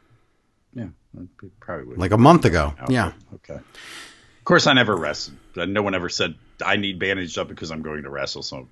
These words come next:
Speaker 1: maybe I don't know what I'm talking about here.
Speaker 2: Mm. Well, <laughs> it's a grudge match. And what, what is this?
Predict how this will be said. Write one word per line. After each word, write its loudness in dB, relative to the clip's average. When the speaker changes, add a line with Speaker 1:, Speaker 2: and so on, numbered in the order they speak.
Speaker 1:
maybe -8
I -8
don't -14
know -14
what -12
I'm -16
talking -14
about -10
here. 0
Speaker 2:
Mm. 4
Well, 6
<laughs> -8
it's 6
a 6
grudge 6
match. 4
And -2
what, 2
what 6
is 6
this? 8